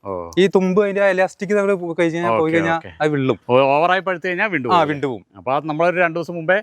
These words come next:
Speaker 2: പറിക്കണം.
Speaker 1: പറിക്കണം. എന്നിട്ട്
Speaker 2: അതെ.
Speaker 1: ആ കടയിലെത്തുമ്പോ ആ
Speaker 2: കട-,
Speaker 1: കളറും വരും.
Speaker 2: അതെ, കളറും വരും.
Speaker 1: മഴക്കാലത്ത് നനയൊക്കെ എങ്ങനെയാണ്? അതിന് വെള്ളത്തിന്റെ ആവശ്യം അത്യാവശ്യം ഉള്ളതാണോ അതോ നമുക്ക് ചെറിയ
Speaker 2: ആ,
Speaker 1: രീതിയിൽ
Speaker 2: വെള്ളം അതിന് ശരിക്കും വെള്ളം അധികം ആവശ്യമില്ല.
Speaker 1: ആ,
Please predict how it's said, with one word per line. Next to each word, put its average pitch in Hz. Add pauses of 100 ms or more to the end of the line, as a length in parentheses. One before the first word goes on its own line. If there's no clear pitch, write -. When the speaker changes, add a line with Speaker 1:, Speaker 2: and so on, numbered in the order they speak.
(100)
Speaker 2:
പറിക്കണം. 131
Speaker 1:
പറിക്കണം. 120
എന്നിട്ട് 123
Speaker 2:
അതെ. 156
Speaker 1:
ആ -
കടയിലെത്തുമ്പോ 175
ആ 180
Speaker 2:
കട-, 175
Speaker 1:
കളറും 151
വരും. 123
Speaker 2:
അതെ, 143
കളറും 139
വരും. 104 (120)
Speaker 1:
മഴക്കാലത്ത് 165
നനയൊക്കെ 151
എങ്ങനെയാണ്? 139 (500)
അതിന് 127 (240)
വെള്ളത്തിന്റെ 131
ആവശ്യം 139
അത്യാവശ്യം 139
ഉള്ളതാണോ 147
അതോ 151
നമുക്ക് 156
ചെറിയ 151
Speaker 2:
ആ, 175
Speaker 1:
രീതിയിൽ 160
Speaker 2:
വെള്ളം 165
അതിന് 180
ശരിക്കും 208
വെള്ളം 202
അധികം 202
ആവശ്യമില്ല. 185
Speaker 1:
ആ, 120